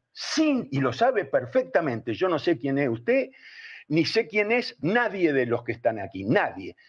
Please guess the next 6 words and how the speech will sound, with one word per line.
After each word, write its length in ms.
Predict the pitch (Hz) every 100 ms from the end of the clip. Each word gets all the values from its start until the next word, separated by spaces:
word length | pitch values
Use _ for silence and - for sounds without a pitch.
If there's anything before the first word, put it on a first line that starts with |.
| - - -
Pero 220 | 156 156
usted 220 | 147 339
sabe 340 | - 311 269 208
perfectamente 1000 | 170 160 185 160 165 147 101 95 127 - -
que 140 | 240
hay 240 | 214 123